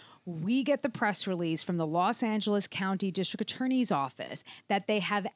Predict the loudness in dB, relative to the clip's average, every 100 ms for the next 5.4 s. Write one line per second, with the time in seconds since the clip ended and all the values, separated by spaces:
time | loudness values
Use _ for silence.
0 | _ 0 2 2 2 2 -2 0 0 0
1 | -2 0 0 0 -2 -2 -4 -6 -16 _
2 | -6 0 0 0 0 2 2 0 0 -2
3 | -2 -2 -2 -2 -2 -4 -10 -18 -16 -16
4 | -6 0 2 2 4 4 4 2 4 2
5 | 2 2 2